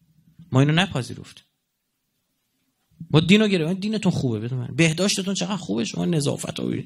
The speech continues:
علم آموزی و از بین بردن فاصله طبقاتی و فقط طبقهٔ بالا حق درس خوندنش نشدن تو ایران قبل از اسلام.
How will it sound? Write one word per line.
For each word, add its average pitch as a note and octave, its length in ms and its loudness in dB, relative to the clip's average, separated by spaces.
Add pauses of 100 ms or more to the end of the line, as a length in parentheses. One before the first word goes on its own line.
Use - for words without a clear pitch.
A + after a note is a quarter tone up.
علم C#3 300 2
آموزی B2 420 2
و G3 140 4 (420)
از C#3 200 2
بین C#3+ 200 2
بردن D3 400 2
فاصله D3+ 380 -4
طبقاتی A#2 640 -2
و G3 220 2 (600)
فقط F#3+ 400 0 (920)
طبقهٔ E3+ 380 0
بالا D#3 540 4
حق - 260 -6
درس B2 340 -2
خوندنش A2+ 300 -6
نشدن G#2 240 -14
تو G#2 120 -16
ایران G2 280 -12
قبل G#2 220 -10
از G2+ 120 -10
اسلام. D#2+ 260 -12